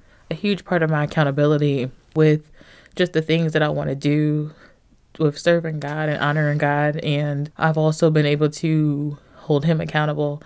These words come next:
It's been nice having conversations with him as his sister in Christ, and, and not, like, and I would say that, like, "Okay, I'm putting on this role and I'm talking to you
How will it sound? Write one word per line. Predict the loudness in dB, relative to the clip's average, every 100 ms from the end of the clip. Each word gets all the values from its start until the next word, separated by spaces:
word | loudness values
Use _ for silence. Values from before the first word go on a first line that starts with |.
| -20 -14 -2
It's | -2 -2
been | -2 0 2 2 -2 -4 -8
nice | -2 2 2 0
having | 0 0 2 -2 -4
conversations | -4 -4 -4 -4 -4 -6 -6
with | -2
him | 0 0 -2 -8 _ _ _ _ 0
as | 2 0 0
his | -2
sister | -2 -4 -4 -4
in | -4
Christ, | -8 -10 -8 -10 -14 -16 -6
and, | -6 -4 -10 -16 -6
and | 0 2 2
not, | 0 -2 -6 _
like, | -8 -6 -8 -20 -4
and | 0 2
I | 2
would | 0
say | 0 4 6
that, | 6 2
like, | 0 0 -4
"Okay, | 0 2 4
I'm | 0
putting | -2 0 0
on | -2
this | -6 -8
role | -2 -2 0 -2 0
and | 0
I'm | -2 -4
talking | -4 -4 -6
to | -8 -10
you | -12 -12